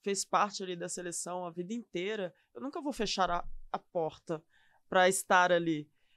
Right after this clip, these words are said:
Mas é o que eu falo, e não, acho que a seleção tá bem servida, é o que eu falei pra você, eu acho que as centrais tão cada dia mais conquistando o seu espaço.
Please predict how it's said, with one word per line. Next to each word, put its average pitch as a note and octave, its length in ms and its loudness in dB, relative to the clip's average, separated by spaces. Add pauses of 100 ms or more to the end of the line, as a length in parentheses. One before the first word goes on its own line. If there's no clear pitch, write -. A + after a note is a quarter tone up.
(120)
Mas F3+ 280 0
é G#3 100 2
o A3 60 -2
que C4+ 100 -12
eu - 60 -6
falo, D#4+ 420 -2
e A#3 80 -2
não, G#3+ 540 -8 (300)
acho F#3+ 180 -6
que - 80 -12
a - 20 -8
seleção A3 400 -6
tá A3 140 -4
bem G#3+ 180 -6
servida, G3+ 800 -4
é F#3 140 -2
o F#3+ 40 -4
que F#3+ 100 -8
eu F#3 40 -12
falei F3+ 180 -10
pra F3+ 140 -8
você, E3+ 380 -8
eu F#3+ 60 -4
acho F3 160 -6
que - 40 -14
as F3+ 80 -10
centrais F3 480 -8 (320)
tão G3+ 160 -4
cada G#3+ 380 -4
dia F#3 220 -4
mais F3+ 240 -2
conquistando F#3 480 -10
o F3+ 40 -10
seu F3+ 160 -8
espaço. F3 640 -8